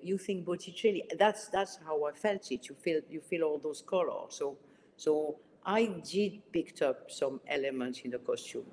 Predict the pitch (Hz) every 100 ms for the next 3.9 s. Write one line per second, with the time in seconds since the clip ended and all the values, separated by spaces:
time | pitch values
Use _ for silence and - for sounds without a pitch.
0 | - 123 - 123 98 - - - - 123
1 | - 120 - - - - - - - 127
2 | 151 - 135 117 - - - - - -
3 | - - 135 151 165 202 202 -